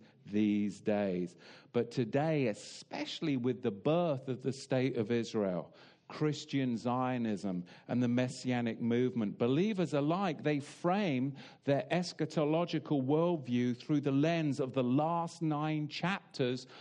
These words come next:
of the book of Ezekiel in its King James layout. There's the new temple,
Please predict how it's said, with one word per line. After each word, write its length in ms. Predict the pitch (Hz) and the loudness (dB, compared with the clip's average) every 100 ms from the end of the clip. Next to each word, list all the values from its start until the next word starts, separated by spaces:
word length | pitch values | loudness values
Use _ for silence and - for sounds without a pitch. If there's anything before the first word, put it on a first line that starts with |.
| - - | -20 -2
of 160 | 143 - | -2 2
the 120 | 143 | 0
book 320 | - 156 - | 2 0 2
of 120 | 123 | 0
Ezekiel 680 | 127 110 160 160 - 127 123 | 0 0 2 0 0 -2 0
in 160 | 131 127 | 0 0
its 200 | 113 - | -2 -8
King 460 | - 147 143 139 | -2 0 0 0
James 520 | 131 127 127 127 120 | 0 0 0 -2 0
layout. 600 | 120 131 147 151 123 87 69 - - - - - - - | 2 2 2 0 0 -2 -8 -18 -20 -20 -20 -20 -20 -8
There's 280 | 104 85 85 | -6 -4 -6
the 120 | 90 | -6
new 320 | 95 127 170 | 0 2 2
temple, 760 | - - 160 151 143 110 87 | 0 0 0 0 -2 -4 -4